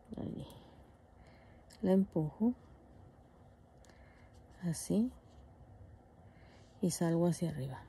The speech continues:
Ok. Y así sí va a quedar bien.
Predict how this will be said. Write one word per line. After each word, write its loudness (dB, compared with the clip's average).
Ok. 0
Y 0
así 0
sí 2
va 4
a 0
quedar 0
bien. 4